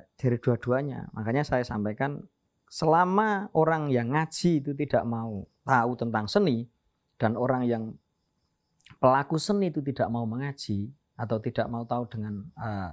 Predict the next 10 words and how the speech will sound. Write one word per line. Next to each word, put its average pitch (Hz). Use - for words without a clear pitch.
kajian 127
Islam 127
dan 113
sebagainya, 110
maka 123
ini 180
akan 156
selamanya 170
bertolak 123
belakang. 98